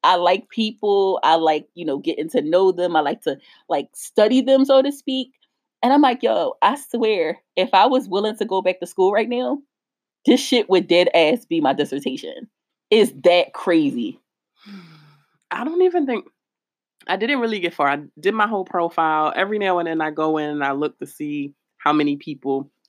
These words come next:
Speaker 2: um, matched with me. But I think the real ki-, the, the, the real hang up for me that was like, "Eh, I don't even wanna do this shit for fun," is the actual conversations. Like, when you match with a person, they reach out to you.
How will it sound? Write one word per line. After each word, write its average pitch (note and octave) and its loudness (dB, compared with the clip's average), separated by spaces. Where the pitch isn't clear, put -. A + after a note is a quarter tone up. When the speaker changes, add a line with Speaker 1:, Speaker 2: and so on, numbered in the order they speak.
Speaker 2:
um, C3 0
matched - -4
with D#3+ -6
me. G3 -2
But G3 2
I A#3+ 0
think A#4+ 0
the F3+ 2
real A3+ 0
ki-, A3+ -6
the, F#3 2
the, F#3+ 0
the F3 0
real B3 4
hang A#3 0
up G#3+ 0
for G3 -6
me G3 -2
that - -4
was D#3+ -8
like, D3 -4
"Eh, F#4 4
I A#3+ -2
don't E4+ 2
even D4 0
wanna A3 0
do F3+ -8
this F3+ -2
shit C3+ -8
for C3+ -6
fun," G3+ -2
is F#3 -4
the F3 -10
actual G3+ -4
conversations. D#3 -6
Like, D3 -8
when D3+ -6
you D#3+ -6
match F3 -2
with E3 -4
a D#3+ -4
person, D#3+ -2
they D#3 0
reach D#3+ -4
out E3 0
to F#3 0
you. D#3+ 0